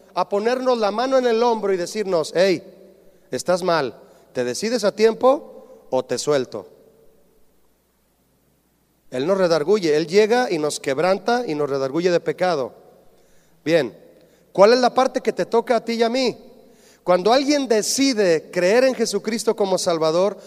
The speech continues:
lo hace únicamente respondiendo al mover del Espíritu Santo de Dios. Yo le doy gracias a Dios, mi hermano, que pude decidir, pero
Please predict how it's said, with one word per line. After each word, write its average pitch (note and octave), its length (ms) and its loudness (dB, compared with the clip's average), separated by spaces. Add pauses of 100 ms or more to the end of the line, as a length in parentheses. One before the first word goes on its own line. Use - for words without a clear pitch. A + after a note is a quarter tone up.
(180)
lo D#3+ 140 2
hace G#3+ 260 2
únicamente A3+ 1200 0 (140)
respondiendo F#3+ 680 0
al G#3 100 4
mover F3+ 300 2
del G3 160 0
Espíritu G3 400 -6
Santo F#3+ 340 0
de E3+ 100 -2
Dios. F#3+ 400 -2 (460)
Yo D#3+ 80 -2
le G3 80 2
doy A3 140 6
gracias A3+ 400 0
a F#3+ 80 6
Dios, G#3 180 2
mi G#3+ 100 0
hermano, G#3 440 2 (640)
que E3 640 0
pude A#3 300 2
decidir, G#3 800 -2
pero E3+ 300 0